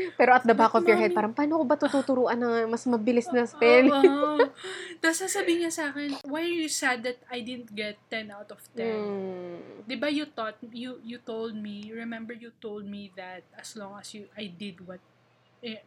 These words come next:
Speaker 2: as long as I did the best, parang I, I
Speaker 1: Mm-hmm.
Speaker 2: poured out my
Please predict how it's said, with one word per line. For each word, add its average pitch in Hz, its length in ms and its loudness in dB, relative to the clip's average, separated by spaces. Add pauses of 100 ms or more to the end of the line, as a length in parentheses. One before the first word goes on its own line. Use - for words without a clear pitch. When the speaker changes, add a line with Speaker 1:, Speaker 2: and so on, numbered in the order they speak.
(120)
Speaker 2:
as - 160 -12
long 240 320 -6
as 220 320 -10
I 202 480 -10
did 202 320 -10
the 202 80 -10
best, - 560 -14
parang 196 240 -14
I, 202 160 -12
I 233 160 -4
Speaker 1:
Mm-hmm. 208 480 -6
Speaker 2:
poured 208 240 -14
out 202 160 -14
my 190 160 -18